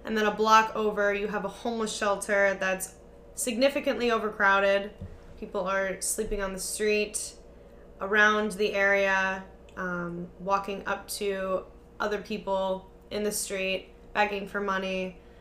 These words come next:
and getting ridiculed. Um, it's a very, very interesting environment, especially if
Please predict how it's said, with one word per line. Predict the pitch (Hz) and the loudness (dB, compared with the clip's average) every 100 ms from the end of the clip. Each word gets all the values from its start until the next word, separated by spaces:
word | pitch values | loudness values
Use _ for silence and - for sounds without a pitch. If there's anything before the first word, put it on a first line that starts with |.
| - - | -20 -12
and | 190 196 | -8 -4
getting | 202 202 196 190 185 180 180 - - - - - - - - - - - | -2 0 -2 -4 -6 -8 -14 -20 -20 -20 -20 -20 -20 -20 -20 -20 -16 0
ridiculed. | 247 269 277 285 262 254 247 - - - | 6 6 6 4 6 6 2 -4 -14 0
Um, | 208 202 185 185 180 - - - - | 4 4 2 -6 -10 -14 -20 -20 -12
it's | - | -6
a | |
very, | 254 330 311 285 254 226 - - - - - - - - - - - - - - - - - - - | 4 6 8 8 6 2 -8 -20 -20 -20 -20 -20 -20 -20 -20 -20 -20 -20 -20 -20 -20 -20 -20 -20 0
very | 262 349 330 | 6 8 8
interesting | 262 254 - 262 - 226 208 202 190 - - - - - - - | 6 4 2 0 0 0 0 -2 -6 -12 -20 -20 -20 -20 -12 -4
environment, | 220 208 202 190 180 - - - | 0 4 6 4 -2 -8 -14 -10
especially | - 233 233 233 220 220 | 0 0 0 0 0 0
if | - 202 190 - | 0 -2 -2 -8